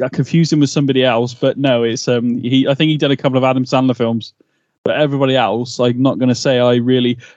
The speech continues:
The one, um, the one who plays Bunny, I kind, I felt, I felt like I recognised her, but as it went on, I was like, "No, I don't recognise her." Um, but, uh, yeah, he was the, the, the random farmer with the pig.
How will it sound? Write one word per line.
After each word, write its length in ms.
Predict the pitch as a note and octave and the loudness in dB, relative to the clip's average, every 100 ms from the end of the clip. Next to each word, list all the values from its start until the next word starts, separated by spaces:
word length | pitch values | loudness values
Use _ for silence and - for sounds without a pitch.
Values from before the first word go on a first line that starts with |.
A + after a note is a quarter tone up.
| _ | _
The 80 | D#3 | -2
one, 260 | D#3 F3+ - | 0 0 0
um, 440 | D#3 D3+ C#3+ C#3 | 2 2 0 -4
the 80 | C#3 | -2
one 80 | D#3+ | 0
who 80 | D3+ | 2
plays 240 | D#3 C3 | 0 -2
Bunny, 320 | A2+ C#3+ C3 | 0 0 2
I 100 | A#2+ A#2 | 0 -2
kind, 320 | - C3 B2+ | -2 -2 -2
I 80 | B2 | -4
felt, 340 | B2+ D#3 C#3+ | -4 -2 -2
I 20 | C3 | -4
felt 160 | - B2+ | -2 -2
like 120 | B2+ | 0
I 40 | B2+ | 0
recognised 520 | B2+ A#2+ B2 A#2 G#2+ | 0 0 0 0 0
her, 80 | A#2 | 0
but 140 | A2+ | 2
as 160 | A#2+ B2 | 0 0
it 60 | A#2 | 0
went 180 | B2 A#2+ | 0 2
on, 140 | A#2 | 0
I 80 | A2+ | 0
was 100 | A2 | 0
like, 80 | G#2+ | 0
"No, 120 | A2 | 0
I 80 | G#2+ | 0
don't 160 | A2 | 0
recognise 460 | F#2+ G#2 A#2 G#2+ G#2+ | -2 -2 -2 0 0
her." 240 | A2+ A2 A2+ | 0 -2 -2
Um, 380 | A2 G#2+ G#2+ A2+ _ _ _ _ _ _ _ _ | -2 0 -2 -6 _ _ _ _ _ _ _ _
but, 180 | A#2 C3 | -4 0
uh, 60 | A#2+ | 2
yeah, 220 | B2+ A#2 | 2 2
he 100 | B2+ | 0
was 140 | A#2+ | 0
the, 100 | B2 B2 C3 - | -2 -2 -2 0
the, 80 | C#3 | -2
the 160 | C3+ B2 | -2 -2
random 540 | C#3+ C#3+ C#3 C3+ B2+ | 0 0 0 0 -2
farmer 480 | - D3+ C#3 B2+ A#2 | -4 -2 0 0 -2
with 120 | B2 | -2
the 60 | A#2+ | -6
pig. 380 | - C3+ A#2+ | -4 -2 -2